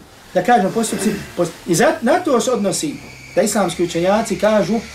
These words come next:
da prašinu pretvara u zlato. S druge strane, kako zlato pretvara u prašinu? Znači, dođe čovjek sa najuzvišenijim iba-, ibadetom.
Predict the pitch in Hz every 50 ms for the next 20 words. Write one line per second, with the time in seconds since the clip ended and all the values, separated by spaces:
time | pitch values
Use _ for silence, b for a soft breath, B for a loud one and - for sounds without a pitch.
0 | - - - 165 165 180 247 254 262 233 185 165 196 196 196 - 165 156 147 139
1 | 135 - 139 131 - - - B B B B B - 233 294 330 311 269 277 285
2 | 311 330 320 269 277 330 320 302 262 226 311 302 226 240 226 262 269 269 - 220
3 | 196 202 180 160 156 143 - - 170 143 - _ _ _ b b b b b b
4 | 175 160 220 220 285 294 - 254 233 262 311 277 247 - - 240 294 302 269 226
5 | 240 208 - 262 247 226 208 190 175 196 208 226 220 214 - 185 175 190 202 185
6 | 160 - - -